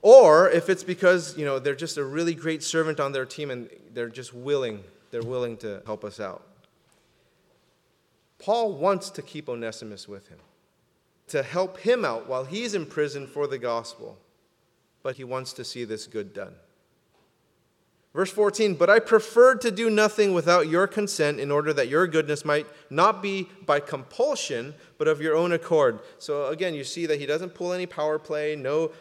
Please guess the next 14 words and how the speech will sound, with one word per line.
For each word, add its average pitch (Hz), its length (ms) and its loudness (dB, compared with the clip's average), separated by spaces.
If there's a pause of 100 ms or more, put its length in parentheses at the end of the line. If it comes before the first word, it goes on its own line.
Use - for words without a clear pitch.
(100)
authority 147 640 0
thing 143 540 -6
going 139 280 -4
on. 139 160 -2
He 151 160 -6
invites 143 520 -2
Philemon 160 540 -6
into 160 240 -6
this 147 180 -8
decision, 147 540 -6 (260)
a 131 80 -6
decision 151 720 2
that 139 240 -4
Paul 160 420 0